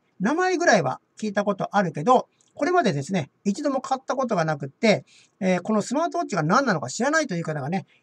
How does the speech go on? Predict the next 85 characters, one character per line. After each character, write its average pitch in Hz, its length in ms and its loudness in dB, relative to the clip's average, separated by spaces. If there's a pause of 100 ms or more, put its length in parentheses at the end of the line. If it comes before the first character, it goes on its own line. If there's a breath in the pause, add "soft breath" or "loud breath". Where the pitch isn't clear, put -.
意 220 120 2
外 320 200 6
に 294 140 0
い 247 60 -2
ら 247 80 0
っ - 20 -2
し - 80 -4
ゃ 247 60 2
る 180 80 0
と - 80 -20 (300)
い 214 100 0
う 240 140 2
と 240 100 0
こ 247 80 2
ろ 226 100 4
で、 247 260 0 (280 soft breath)
こ 240 160 0
の 220 100 4
ス - 140 -2
マ 285 160 2
ー 302 60 -2
ト 302 100 0
ウ - 20 2
ォ 294 40 0
ッ - 20 -4
チ 220 100 -4
の 156 80 -2
基 208 160 0
本 294 220 -2
的 269 240 -6
な 233 240 2 (440)
何 330 220 6
が 226 100 6
で 170 120 0
き 185 80 -4
る 151 60 0
の 139 100 -4
か 143 100 -2
と 139 140 -8
い 131 60 -6
う 135 40 -12
と 135 80 -10
こ 139 80 -10
ろ 139 100 -4
ね。 302 180 -2 (440)
で、 190 80 2
普 196 140 -4
通 311 260 -2
の 302 140 -2
時 285 320 -2
計 277 60 0
と 294 280 2 (220)
ど 311 160 4
の 370 80 4
よ 240 140 2
う 165 40 -2
に 139 80 -4
違 151 140 -8
う 143 120 -2
の 131 120 -8
か。 - 160 -10 (160)
ま 175 80 -4
あ、 160 40 0
メ 247 180 8
リ 269 100 4
ッ 190 60 -4
ト、 160 120 -2
メ 220 140 2
リ-、 208 260 -4
え 160 280 -2
ー、 - 20 -2
メ 277 120 2
リ 262 100 -2
ッ 196 40 -2
ト 175 120 -4
と 143 120 -4
デ 160 160 0
メ 277 140 2
リ 214 80 0
ッ 185 60 -6
ト 151 120 -4
を 139 60 -2
で 135 80 -6
す 233 100 -10
ね、 277 220 4